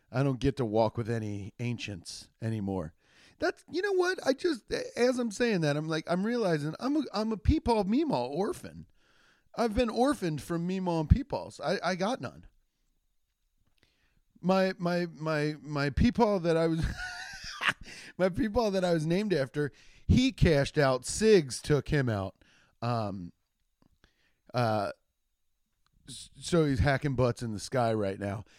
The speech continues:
Uh, he ruled. Uh, old Iron Lung, he fucking,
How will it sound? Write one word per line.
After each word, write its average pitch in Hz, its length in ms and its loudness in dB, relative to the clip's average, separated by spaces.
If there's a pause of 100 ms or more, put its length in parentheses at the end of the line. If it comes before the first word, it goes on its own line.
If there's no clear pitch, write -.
(180)
Uh, 117 160 -2
he 226 220 4
ruled. 139 540 0 (400)
Uh, 135 60 -2 (100)
old 139 200 2
Iron 131 340 2
Lung, 98 240 -4
he 156 380 2
fucking, 113 580 -4